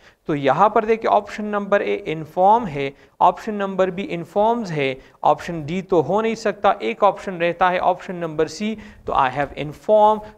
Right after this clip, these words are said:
option number C is the correct one। नेक्स्ट है,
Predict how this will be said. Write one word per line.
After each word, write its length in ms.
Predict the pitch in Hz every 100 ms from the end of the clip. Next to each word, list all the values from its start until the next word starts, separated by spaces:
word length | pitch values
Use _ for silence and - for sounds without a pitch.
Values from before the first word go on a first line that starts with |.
| _ -
option 280 | 139 - 135
number 320 | 127 139 180 233 262 -
C 380 | - - - 120 123
is 60 |
the 100 | 123 123
correct 320 | 117 113 -
one। 120 | 120 - _ _ _ _ _ _ _ _ _ _ - - -
नेक्स्ट 360 | 208 277 - 185
है, 180 | 127